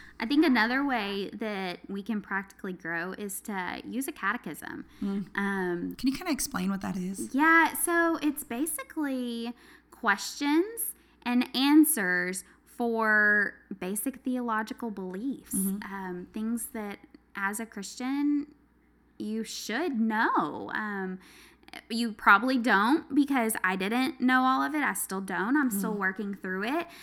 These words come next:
Speaker 1: But I think that it just gives you a good foundation. And they have different ones, different denominations have different catechisms. And, um, then, like, the one we use has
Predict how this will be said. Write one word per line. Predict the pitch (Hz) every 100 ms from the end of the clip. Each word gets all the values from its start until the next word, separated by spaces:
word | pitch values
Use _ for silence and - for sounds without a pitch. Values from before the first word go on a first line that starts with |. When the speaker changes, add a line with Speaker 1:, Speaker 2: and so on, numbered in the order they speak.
| - -
Speaker 1:
But | 254 240 -
I | 220 220
think | 226 226 -
that | 233 220
it | - _
just | 220 220 -
gives | 220 214
you | 247
a | 247
good | 214 214
foundation. | - 220 214 170 165 180 240 285 403 440 - - - -
And | 247 254 247 240 233 226 -
they | 220 240 233
have | 233 233 208 -
different | 214 277 359 302
ones, | 220 196 269 -
different | 220 277 285
denominations | 320 311 320 359 311 226 220 233 214 233
have | - 202 202
different | - - 277 -
catechisms. | - 285 269 269 277 262 262 262 262 254 254 -
And, | 220 214 208 196 196 202 - - - - _ 214
um, | 208 196 190 180 180 202 - - -
then, | 220 214 208 208 208 - -
like, | 208 202
the | 220
one | 208 208 208
we | 220
use | 226 226 220 -
has | 208 190 196